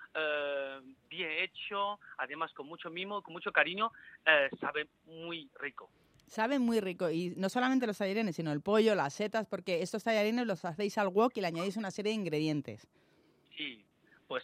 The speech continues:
Speaker 1: eh, añadimos el ingrediente como pollo, ternera, dependiendo el cliente, si le gusta pollo, pues echamos pollo, y también, por ejemplo,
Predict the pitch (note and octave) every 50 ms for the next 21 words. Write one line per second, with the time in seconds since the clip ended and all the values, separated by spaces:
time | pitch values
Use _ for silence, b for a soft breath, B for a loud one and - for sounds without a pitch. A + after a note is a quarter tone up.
0 | - - C#3 C3 B2 C3 A#2+ A#2 A#2+ C3+ D3 D3+ - - D#3 C#3 C3+ C3 B2 B2
1 | A#2 A2+ A#2+ C#3+ D3 - - C#3 C3 - C3+ B2+ B2+ A#2 A#2 A#2 A2 - D#3+ E3+
2 | F3+ D#3 D3+ D3+ D3+ D3+ D#3 D#3+ - - D3 C3+ B2+ C#3 E3+ F#3 F3+ E3+ E3+ -
3 | b b b b C#3 C3+ - D3 C#3 C#3+ D3+ D#3 D#3+ D#3 D#3 D#3 D#3 D3+ D3 D3
4 | C#3+ C#3 C3+ B2+ B2 - C3+ C#3+ E3 F#3 F#3 - D#3 C#3+ - - B2+ A#2+ A#2+ B2+
5 | - C#3 C3+ - D3+ D#3 E3+ D#3 - C3 - A#2+ - - A#2 A2 A2+ - - C#3
6 | D3+ E3+ E3+ B B B B - C3 B2+ B2+ C3+ D3 D3 C#3 - C3+ - - C#3+
7 | C3+ C3+ B2+ A#2